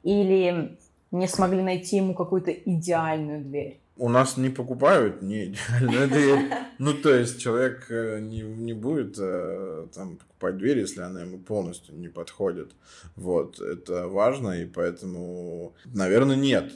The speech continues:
Speaker 2: Ну, то есть исключительно случай, когда, ну, технически какой-то прям,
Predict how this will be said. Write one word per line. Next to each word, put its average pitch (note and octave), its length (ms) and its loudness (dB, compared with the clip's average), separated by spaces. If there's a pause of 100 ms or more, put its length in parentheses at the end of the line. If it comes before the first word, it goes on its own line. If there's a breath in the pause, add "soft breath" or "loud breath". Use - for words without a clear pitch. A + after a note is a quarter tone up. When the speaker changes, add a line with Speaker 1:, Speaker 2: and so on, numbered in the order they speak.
(200)
Speaker 2:
Ну, B2+ 220 -4
то C#3 100 8
есть B2 260 4 (140)
исключительно C3+ 800 0
случай, D3+ 600 0
когда, G#2+ 760 2
ну, D3+ 140 0
технически C#3+ 880 0
какой-то G2 600 -4
прям, F#2 380 -10